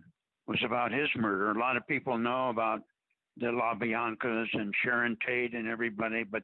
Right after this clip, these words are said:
they don't really know about the killing of Shorty Shea. And I just read a book about it, Charlie Manson and the Killing of Shorty Shea. And it was really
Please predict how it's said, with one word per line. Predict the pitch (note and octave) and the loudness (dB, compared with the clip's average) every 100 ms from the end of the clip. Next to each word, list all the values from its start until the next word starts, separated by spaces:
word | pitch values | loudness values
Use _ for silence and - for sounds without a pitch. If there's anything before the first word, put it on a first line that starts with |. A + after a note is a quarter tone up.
| - | -4
they | A#2 | -2
don't | A#2+ A#2 F#2+ | 0 0 -2
really | C3 B2+ B2 A2 | -2 0 2 2
know | G#2+ G#2+ G#2 G2+ _ _ _ - | 2 2 0 -2 _ _ _ -8
about | G#2 A2 | -2 0
the | A2+ G#2 | -2 -4
killing | B2 A#2+ A2 | -4 -2 -2
of | G#2+ - | -2 -2
Shorty | A2+ A2 G#2+ G2+ - | 0 0 0 -2 -2
Shea. | A2 G#2 G2 F2+ _ _ _ _ - | 0 -2 -4 -10 _ _ _ _ -6
And | A2 | -2
I | G#2 | -2
just | A2+ A2+ A#2+ | 0 -2 0
read | A#2 A2 | 0 0
a | |
book | G2 G#2 A2+ | -2 -4 -2
about | - F#2 G#2 G2 | -4 -2 -4 -4
it, | G2+ - | -6 -2
Charlie | B2 A2+ A2+ | -2 0 0
Manson | G#2+ A2+ G#2+ - G#2+ | 0 0 0 -2 0
and | G2+ | -2
the | F#2+ - | -4 -4
Killing | A2+ G#2+ G2+ | -4 -2 -4
of | F#2+ - | -4 -2
Shorty | A2 G2 G2 - | -2 -2 -2 -2
Shea. | A2+ G#2 F#2+ - _ - - | -2 -4 -6 -12 _ -20 -6
And | B2 | -4
it | |
was | A2+ A2 G#3 | -2 -2 0
really | A#3+ A3+ C3+ | 0 2 0